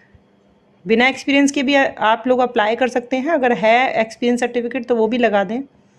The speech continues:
फ़ाइव हंड्रेड रुपीज़ का डिमांड ड्राफ्ट जो है अनरिजर्व कैटेगरी के लिए, और एससी एसटी को दो सौ पचास रुपये का डिमांड ड्राफ्ट बनाना है प्रिंसिपल सैनिक स्कूल कोरुकोंडा के नाम से,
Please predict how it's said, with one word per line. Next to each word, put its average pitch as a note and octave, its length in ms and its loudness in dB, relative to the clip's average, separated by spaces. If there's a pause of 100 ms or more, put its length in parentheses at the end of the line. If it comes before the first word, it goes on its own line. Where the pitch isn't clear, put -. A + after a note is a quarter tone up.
(420)
फ़ाइव A#3+ 240 2
हंड्रेड C#4 280 2
रुपीज़ C4 340 -4
का C4+ 120 2
डिमांड A3+ 380 0
ड्राफ्ट B3 340 -2
जो A#3+ 140 0
है A#3+ 120 0
अनरिजर्व A#3 400 0
कैटेगरी B3 420 0
के B3+ 120 -4
लिए, B3+ 360 -4
और G#3 200 2
एससी A3 300 -2
एसटी B3 300 -4
को B3+ 220 -2 (560)
दो A#3 140 4
सौ B3+ 180 0
पचास A#3+ 480 0
रुपये B3+ 280 -2
का B3+ 240 -2 (160)
डिमांड G#3+ 360 -2
ड्राफ्ट A#3+ 280 -2
बनाना G#3 400 -2
है A#3+ 240 -4
प्रिंसिपल A#3 500 -2
सैनिक A3+ 360 -2
स्कूल A#3+ 260 -4
कोरुकोंडा A3 540 0
के A#3 120 -2
नाम A3 220 0
से, C4 260 -6